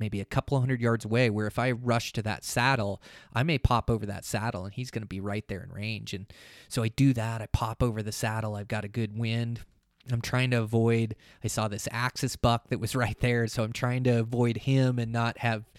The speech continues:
him blow into the rams, and I get up there, and I can see the two rams, but it's a long shot. They're, like, seventy-five, eighty.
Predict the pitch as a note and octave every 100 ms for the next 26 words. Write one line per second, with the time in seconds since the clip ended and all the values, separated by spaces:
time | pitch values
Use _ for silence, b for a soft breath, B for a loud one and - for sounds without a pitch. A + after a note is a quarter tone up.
0 | B - C#3 B2+ A#2+ A2 A2+ A2+ A#2 G#2
1 | G2+ A#2+ C#3 C3 B2+ B2 G#2+ G#2+ - A#2+
2 | - A2+ A2 A2 - B B B A2 -
3 | C#3+ B2+ - A#2+ A2+ A2 A2 G#2+ - G#2
4 | - G#2 F#2+ F2 F#2 G2 D#2 - A2 F2
5 | E2+ - - - - - G#2+ G#2+ - -
6 | - - E2+